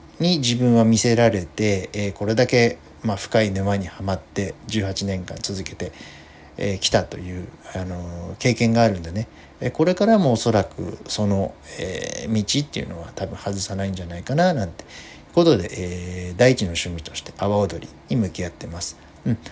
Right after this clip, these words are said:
ただ、あの、阿波踊りだけやってればっていう発想もあんまりなくて、自分結構いろんなものを、あの、浅く楽しみたい、広く浅く楽しみたいっていう考えも持っているので、えー、他にはね、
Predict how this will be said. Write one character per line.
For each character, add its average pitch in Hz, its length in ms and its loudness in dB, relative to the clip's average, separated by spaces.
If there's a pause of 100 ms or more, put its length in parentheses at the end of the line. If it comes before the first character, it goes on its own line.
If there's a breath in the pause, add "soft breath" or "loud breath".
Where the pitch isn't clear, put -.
(160 loud breath)
た 190 120 6
だ、 147 260 6
あ 139 80 2
の、 143 100 2
阿 - 20 -2
波 214 180 8
踊 254 160 6
り 165 100 8
だ 151 120 8
け 165 200 6
や 175 120 6
っ - 80 -6
て 196 100 0
れ 196 80 4
ば 185 160 8
っ 180 140 -2
て 117 120 -2
い 110 40 2
う - 20 0
発 110 160 4
想 135 100 0
も 135 260 2
あ - 20 4
ん 143 80 2
ま 143 60 2
り 143 120 2
な 139 140 2
く - 40 -8
て、 101 120 -2
自 104 120 -2
分 151 160 2
結 160 180 4
構 101 100 2
い 98 40 2
ろ 107 100 4
ん 117 40 4
な 120 80 4
も 127 140 4
の 104 160 4
を、 - 120 -4
あ 101 40 0
の、 92 180 -4
浅 101 200 0
く - 100 -12
楽 104 220 -2
し 117 100 -4
み 117 140 0
た 120 140 2
い、 107 120 -2 (420 loud breath)
広 110 320 0
く 98 120 -6
浅 98 220 2
く - 120 -8
楽 98 220 -2
し 95 120 -2
み 95 140 -4
た 98 160 0
い 95 60 -2
っ - 20 -10
て - 180 -12
い - 20 -16
う - 40 -16
考 - 160 -8 (180)
え 95 60 -2
も 87 100 -8
持 95 160 -2
っ - 20 -2
て - 360 -14
い 104 100 -4
る 95 160 -4
の 87 140 -8
で、 147 260 0 (440 loud breath)
え 131 340 4
ー、 117 40 -2
他 143 260 6
に 180 120 4
は 104 80 4
ね、 87 240 -6